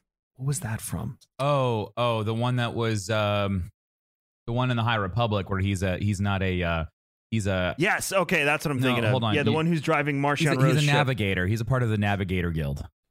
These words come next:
Speaker 1: Yeah, they use the Force to see
Speaker 2: Yeah,
Speaker 1: and
Speaker 2: he's a
Speaker 1: reflexes
Speaker 2: wayfinder. It's,
Speaker 1: and
Speaker 2: it,
Speaker 1: whatnot.
Speaker 2: so, so that,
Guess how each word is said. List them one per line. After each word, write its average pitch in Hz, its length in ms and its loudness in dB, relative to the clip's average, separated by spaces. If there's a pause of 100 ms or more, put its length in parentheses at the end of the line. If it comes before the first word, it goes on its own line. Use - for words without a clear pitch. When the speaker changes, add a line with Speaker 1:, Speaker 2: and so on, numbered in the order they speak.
(100)
Speaker 1:
Yeah, 190 180 0
they 139 100 2
use 160 280 0
the 160 80 0
Force 160 320 0
to 139 120 0
see 135 300 2
Speaker 2:
Yeah, 214 60 2
Speaker 1:
and 220 80 4
Speaker 2:
he's 170 100 2
a 175 40 4
Speaker 1:
reflexes 190 420 2
Speaker 2:
wayfinder. - 80 2
It's, - 80 0
Speaker 1:
and 98 80 0
Speaker 2:
it, 95 40 2
Speaker 1:
whatnot. 95 220 0
Speaker 2:
so, - 220 0
so 170 200 -2
that, 139 540 0